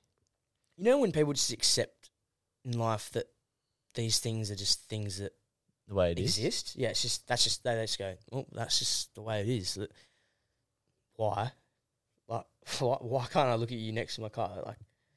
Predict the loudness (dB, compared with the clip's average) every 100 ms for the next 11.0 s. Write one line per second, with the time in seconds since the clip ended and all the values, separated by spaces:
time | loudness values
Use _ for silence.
0 | _ _ _ _ _ _ _ _ -8 0
1 | 2 4 4 4 2 -2 -8 _ _ _
2 | _ _ _ _ -20 _ _ 2 4 4
3 | 0 -6 -6 -8 -4 -2 4 4 4 2
4 | -4 -6 -18 _ -20 -20 -20 _ _ _
5 | -12 -10 -10 -10 -6 -4 -4 -4 -8 -14
6 | -18 _ _ _ _ _ _ _ _ _
7 | _ 2 4 6 6 8 8 6 0 -12
8 | _ -6 0 0 0 -6 -18 _ _ _
9 | 4 6 8 8 10 12 12 10 6 6
10 | 6 4 4 6 6 8 6 6 4 0